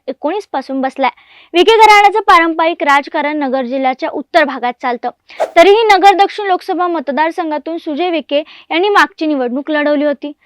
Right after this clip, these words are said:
स्थानिक उमेदवार नसणं, विकास कामांचा अभाव, लंके यांची लोकप्रियता हे मुद्दे सुजय विखे यांच्या विरोधात जाऊ शकतात. नगर शहराचं मतदान हे कायम या मतदारसंघात निर्णायक ठरत आले. या मतदारसंघात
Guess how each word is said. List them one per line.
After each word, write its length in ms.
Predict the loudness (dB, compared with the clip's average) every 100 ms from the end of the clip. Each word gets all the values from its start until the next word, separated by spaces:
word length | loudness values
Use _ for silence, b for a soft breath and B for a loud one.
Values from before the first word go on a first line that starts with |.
| b _
स्थानिक 420 | 0 2 2 0
उमेदवार 380 | 0 2 4 4
नसणं, 460 | 2 -6 -6 -6 -6
विकास 360 | -6 -6 -8
कामांचा 580 | -8 -6 -6 -6 -4 -2
अभाव, 200 | 0 -2 -6 _
लंके 340 | -6 -4 -4 -4
यांची 360 | -4 -6 -8 -4
लोकप्रियता 580 | -2 -2 0 0 0 -8 B B _
हे 120 | 2
मुद्दे 360 | 4 2 2 0
सुजय 340 | -2 -2 0 0
विखे 260 | -2 -2
यांच्या 300 | -4 -4 -4
विरोधात 380 | -2 -2 -2 -6
जाऊ 240 | -2 -2
शकतात. 360 | -2 -8 -6 -6 -8 _ B B -2
नगर 300 | 0 2 2
शहराचं 440 | 4 6 4 2
मतदान 380 | -2 -2 -2 -2
हे 100 | -2
कायम 360 | -2 0 0 -2
या 100 | -4
मतदारसंघात 720 | -6 -6 -4 -4 -6 -10 -8 -6
निर्णायक 360 | -4 -2 -4 -6
ठरत 200 | -12 -8
आले. 160 | -6 -6 -10 b -8 -6
या 160 | 0 0
मतदारसंघात 720 | 0 -2 -2 -2 -4 -4 -6